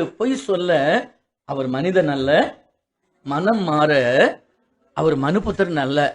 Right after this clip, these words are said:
அப்ப ஆண்டவர் நம்மை, அவருடைய பிள்ளையா இருக்கிற நம்ம,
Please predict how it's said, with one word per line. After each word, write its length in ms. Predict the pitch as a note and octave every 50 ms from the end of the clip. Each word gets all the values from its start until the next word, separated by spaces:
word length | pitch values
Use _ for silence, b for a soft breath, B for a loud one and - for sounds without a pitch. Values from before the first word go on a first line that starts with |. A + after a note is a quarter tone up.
| - _ _ _ _ _ _ _ _ _ -
அப்ப 140 | F#3 F#3+ G#3+
ஆண்டவர் 540 | F3+ F3+ A#3+ D#4 E4+ E4+ E4+ E4 D#4 C#4+ A#3
நம்மை, 480 | A3 G3+ F#3 G3+ A#3 C4 C4 C4 G#3+ E3+ F3 G3 B3+ D4 - - _
அவருடைய 340 | - A3+ D#4 D#4+ D4+ E4 E4 E4
பிள்ளையா 440 | - C4+ D4 D#4+ E4+ F4+ F4 E4 D#4+
இருக்கிற 280 | D#4 C#4 C4+ C4 B3 A#3+
நம்ம, 240 | A3 G3+ G3+ G#3